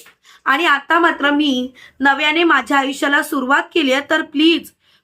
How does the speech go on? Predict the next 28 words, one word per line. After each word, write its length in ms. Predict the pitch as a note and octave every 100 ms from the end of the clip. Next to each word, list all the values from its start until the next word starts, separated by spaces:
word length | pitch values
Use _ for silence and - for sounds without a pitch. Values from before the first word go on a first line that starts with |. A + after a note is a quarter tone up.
| _
प्लीज 280 | C#4 F4 F#4
मला 280 | D#4 D4 D#4
माझं 300 | C4+ B3 D4
आयुष्य 400 | B3+ C4+ - C#4+
जगू 280 | B3+ A3+ C#4+
दे, 340 | C#4+ A#3+ - _ _ _ _ _ _ -
नाहीतर 420 | C4+ C4 D4 D4+
माझ्या 340 | D4+ B3+ A#3+ C#4
आयुष्याची 560 | B3+ C4+ C#4 B3+ D4+
माती 380 | C#4+ B3 A#3+ C#4+
कराल. 300 | C#4+ B3+ A3+ - _ _ _ _ -
प्लीज 280 | E4 G4+
माझ्या 300 | F#4 E4 F4
आयुष्यात 360 | D#4+ D4 - D#4+ D#4
येण्याचा 540 | C#4+ C4+ C#4+ D4 D#4
प्रयत्न 460 | D#4 C#4 C#4+ D4 D#4
करू 260 | C#4 C#4
नका." 420 | D4 B3+ C#4+ C4 - _ _ _ _ _ _ _ _ _ _
तेव्हा 240 | A#3 B3 C4
मात्र 500 | C#4+ C#4+ C4+ A#3 A#3 - _ _ _ _ _ _ _ _ _ _ _ _ _ _ B3
मीरा 300 | C4 C#4 D#4+
बोलते, 360 | E4 - C4
"देविका, 460 | C#4 A#3+ C#4 C#4 D#4
बस 340 | D4 C4 C4+
कर 180 | - D#4
ही 100 | D#4+
सर्व 280 | - C4+ C4+
नाटकं, 500 | C4+ A#3+ - C#4